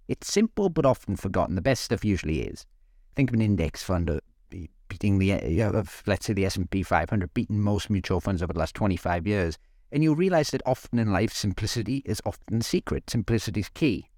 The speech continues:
So here's what you need to do, okay? Number one, the aim of the game in building a team, a high-performance team,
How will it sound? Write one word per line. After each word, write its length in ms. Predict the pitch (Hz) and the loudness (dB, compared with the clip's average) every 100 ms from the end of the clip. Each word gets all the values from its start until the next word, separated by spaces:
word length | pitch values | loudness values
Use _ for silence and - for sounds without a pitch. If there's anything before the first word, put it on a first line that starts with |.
| _ - - _ _ _ - - | _ -20 -20 _ _ _ -20 -20
So 140 | - 143 | -6 0
here's 260 | 208 175 | 2 2
what 120 | - 135 | 0 2
you 80 | |
need 200 | 135 117 92 | 2 2 0
to 40 | |
do, 260 | 82 90 73 | -2 -2 -2
okay? 260 | - 131 - _ _ _ _ _ _ _ - _ | -2 -2 -2 _ _ _ _ _ _ _ -20 _
Number 280 | - 208 208 | 2 4 4
one, 240 | 139 117 110 | 4 4 4
the 160 | 120 | 2
aim 180 | 185 214 | 2 2
of 80 | 208 | 2
the 80 | 139 | 0
game 540 | 113 127 101 92 95 - _ _ _ _ _ | 0 0 2 0 -4 -10 _ _ _ _ _
in 140 | - 110 | -4 0
building 440 | 147 156 156 147 | 2 2 2 0
a 40 | 113 | -2
team, 520 | - 123 95 95 87 _ _ - _ | -2 0 2 0 -4 _ _ -20 _
a 40 | |
high-performance 920 | - 135 147 - - 123 110 95 90 | -2 2 2 -2 -4 0 2 2 -2
team, 360 | - 107 90 87 | -6 -4 -4 -6